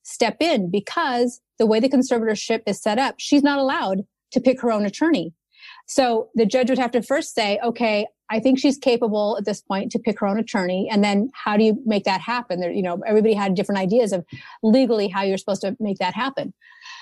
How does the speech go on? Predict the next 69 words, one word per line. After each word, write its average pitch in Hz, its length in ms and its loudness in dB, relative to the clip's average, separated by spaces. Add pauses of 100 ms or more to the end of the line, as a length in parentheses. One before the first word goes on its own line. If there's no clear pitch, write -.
(140)
And 262 100 4
then 277 80 6
there 294 100 6
were 262 140 -2
a 254 60 -4
whole 339 760 0
litany 254 280 0
of 240 60 -4
other 233 220 2
things 220 260 2
on 214 120 2
the 220 80 0
table 254 320 0
because, 202 420 0 (220)
as 226 160 4
you 233 100 6
know, 254 300 4
since 226 180 -2
that 208 140 -2
last 202 260 -2
hearing, 247 160 4
there's 208 140 2
been 208 100 0
a 196 60 0
flurry 254 500 2
of 220 140 -2
petitions. - 680 -6 (320)
Sam 226 420 2
Ingram, 254 460 4
her 220 300 0 (100)
attorney 226 380 0
for 226 120 0
the 208 80 0
last 208 280 -2
thirteen 214 400 2
years, 226 420 2 (560)
uh, 202 380 0
was 214 180 2
surprised, 226 500 0
I 247 60 6
think, 262 160 2
about 262 180 0
some 247 120 0
of 247 60 4
the 240 60 2
things 240 200 2
that 247 120 -2
Brittany 233 260 0
said 226 300 -2
about 240 320 -2
him 269 80 2
in 254 100 2
the 220 60 0
last 226 280 -4
hearing. 254 200 4
So 214 140 0
he 269 320 2
put 294 160 0
in 254 100 2
a 226 60 0
petition 226 520 0
to 220 80 -4
the 208 80 -2
court 233 260 -2
saying 214 160 0
he 214 80 2
wants 214 200 0
to 214 60 0
resign. 190 480 0